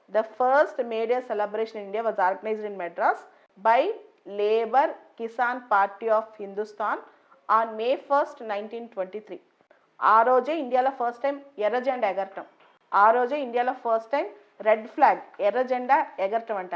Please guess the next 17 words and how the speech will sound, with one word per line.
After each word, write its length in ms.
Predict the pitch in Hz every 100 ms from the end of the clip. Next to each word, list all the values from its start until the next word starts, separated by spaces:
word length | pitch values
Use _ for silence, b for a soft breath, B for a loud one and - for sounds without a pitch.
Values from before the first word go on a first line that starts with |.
| -
ఏ 140 | 190 208
రోజు? 380 | 240 220 302 539 B B -
మే 240 | 220 262 285
ఒకటి, 400 | 254 254 262 330
పంతొమ్మిది 640 | - 220 233 247 247 233
వందల 340 | 226 254 339 - 202
ఇరవై 320 | 196 202 196
మూడు. 280 | 185 180 147 b b -
ఎవరు 260 | 208 262
ఫస్ట్ 320 | 320 247 247 262
టైమ్ 140 | 262
సెలబ్రేట్ 540 | 247 214 214 220 220
చేసింది? 480 | 208 202 202 226 427 b b b -
Labour 340 | 214 247 269 285 247
Kisan 300 | 233 254 254
Party 440 | 254 214 214
of 100 | 220